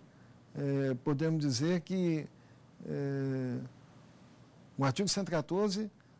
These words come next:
não possui apenas competência em razão da matéria. Tem também competência em razão da pessoa, competência material, é, original,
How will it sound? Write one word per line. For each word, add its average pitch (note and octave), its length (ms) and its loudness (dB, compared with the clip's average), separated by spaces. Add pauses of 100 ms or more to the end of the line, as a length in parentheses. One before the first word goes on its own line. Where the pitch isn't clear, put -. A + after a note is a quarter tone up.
não A3+ 500 2 (260)
possui G3 480 2
apenas F#3+ 420 0
competência F3+ 680 0
em F3+ 40 2
razão D#3+ 280 2
da F#3+ 120 2
matéria. C3+ 420 -2 (420)
Tem D#3 140 0
também D3+ 320 0
competência C#3+ 420 -2
em C3+ 40 2
razão C3+ 180 0
da C#3+ 80 0
pessoa, G3+ 580 0 (400)
competência D#3+ 680 0
material, D3 720 2 (720)
é, B2+ 960 0 (140)
original, F3 800 2